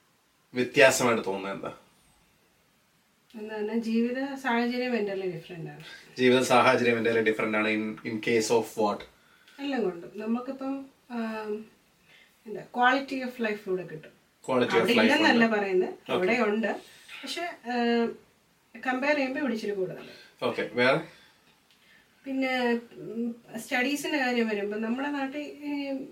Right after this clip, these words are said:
Speaker 2: ഈ പിള്ളേരെ അടിച്ചമർത്തി പഠിപ്പിക്കുന്ന ഒരു സമ്പ്രദായമുണ്ട്.
Speaker 1: നമ്മുടെ നാട്ടിലെ എഡ്യൂക്കേഷൻ സിസ്റ്റം മോശമാണെന്നാണ് പറയുന്നത്.
Speaker 2: മോശമാണെന്നല്ല, ഇത് നമ്മൾ പഠിച്ചത് നമ്മുടെ നാട്ടിലെ എഡ്യൂക്കേഷൻ ആണല്ലോ. പക്ഷെ അതിന്, ഉം, എന്താ, ബെനിഫിറ്റ്സും ഉണ്ട്, ഉം, അതുപോലെ
Speaker 1: Merits and
Speaker 2: drawbacks ഉം
Speaker 1: demerits ഉണ്ട്.
Speaker 2: രണ്ടും ഉണ്ട്.
Speaker 1: ഓക്കെ, പിന്നെ?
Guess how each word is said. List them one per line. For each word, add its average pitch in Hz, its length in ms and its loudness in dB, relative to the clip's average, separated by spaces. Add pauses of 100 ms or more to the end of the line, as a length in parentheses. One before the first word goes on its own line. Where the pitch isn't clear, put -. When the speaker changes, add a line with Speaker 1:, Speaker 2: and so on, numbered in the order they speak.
(120)
Speaker 2:
ഈ 226 200 -6
പിള്ളേരെ 233 340 2
അടിച്ചമർത്തി 247 840 -2
പഠിപ്പിക്കുന്ന 220 540 -4
ഒരു 214 160 -2
സമ്പ്രദായമുണ്ട്. 180 720 -4 (220)
Speaker 1:
നമ്മുടെ 151 260 0
നാട്ടിലെ 151 540 4
എഡ്യൂക്കേഷൻ 147 580 2
സിസ്റ്റം - 340 -4
മോശമാണെന്നാണ് 143 540 0
പറയുന്നത്. - 520 0
Speaker 2:
മോശമാണെന്നല്ല, 277 680 8
ഇത് 370 180 6
നമ്മൾ 370 420 12
പഠിച്ചത് 320 300 6
നമ്മുടെ 285 400 4
നാട്ടിലെ 269 380 4
എഡ്യൂക്കേഷൻ 233 640 0
ആണല്ലോ. 175 300 -6
പക്ഷെ 359 320 -8 (340)
അതിന്, 320 240 4
ഉം, 226 460 4 (440)
എന്താ, 175 260 -4
ബെനിഫിറ്റ്സും 208 600 -2
ഉണ്ട്, 285 380 0 (260)
ഉം, 247 360 -4
അതുപോലെ 262 300 0
Speaker 1:
Merits 277 200 12
and 269 80 8
Speaker 2:
drawbacks 175 320 12
ഉം - 20 12
Speaker 1:
demerits - 360 8
ഉണ്ട്. - 120 6
Speaker 2:
രണ്ടും 269 280 8
ഉണ്ട്. 151 160 0
Speaker 1:
ഓക്കെ, 117 180 2
പിന്നെ? 117 320 -2